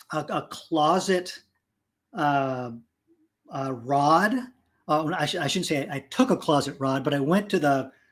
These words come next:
hardware store and I bought a, an oak, um,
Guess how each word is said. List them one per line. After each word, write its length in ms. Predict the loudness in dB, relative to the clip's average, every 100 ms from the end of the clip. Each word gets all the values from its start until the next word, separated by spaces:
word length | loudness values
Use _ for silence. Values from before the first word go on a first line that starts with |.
| _ _ _
hardware 640 | -18 4 8 8 8 6 6
store 320 | 2 4 4
and 60 | 4
I 600 | 0 -6 _ -18 -16 -18 2
bought 440 | 6 6 4 -2 -16 _ _ _ _ 0
a, 80 |
an 360 | 2 2 0 -2 2
oak, 440 | 6 6 2 -16 _ _ _ _ _
um, 720 | 0 2 2 0 -2 -4 -6